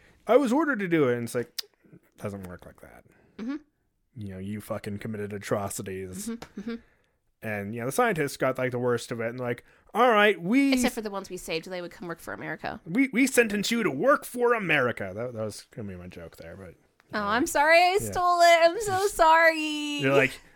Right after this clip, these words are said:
Speaker 1: "I'm, I'm a hack now." I'm like, "Oh, no, I'm a hack." You know, telling German
Speaker 2: <laughs>
Speaker 1: Jew jokes. No. My wife got the joke before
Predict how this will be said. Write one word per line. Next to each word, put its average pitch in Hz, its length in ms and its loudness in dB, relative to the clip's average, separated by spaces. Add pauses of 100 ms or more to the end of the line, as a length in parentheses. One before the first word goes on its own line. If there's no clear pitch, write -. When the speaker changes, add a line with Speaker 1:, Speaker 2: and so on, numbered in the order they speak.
Speaker 1:
"I'm, 160 140 0
I'm 170 160 4
a 143 60 8
hack 127 520 2
now." 117 220 -4
I'm 131 80 -6
like, 147 160 -10
"Oh, 170 280 0
no, 202 180 -4
I'm 175 140 -4
a 165 60 0
hack." 165 640 0 (320)
You 151 160 -2
know, 127 300 -4
telling 165 440 -2 (220)
German 196 420 6 (120)
Speaker 2:
<laughs> - 100 -20
Speaker 1:
Jew 214 280 -4
jokes. 170 520 -4 (100)
No. 196 640 -4 (1400)
My 240 160 -4
wife 208 480 -2
got 175 200 -2
the 175 80 -6
joke 311 320 2
before 240 360 2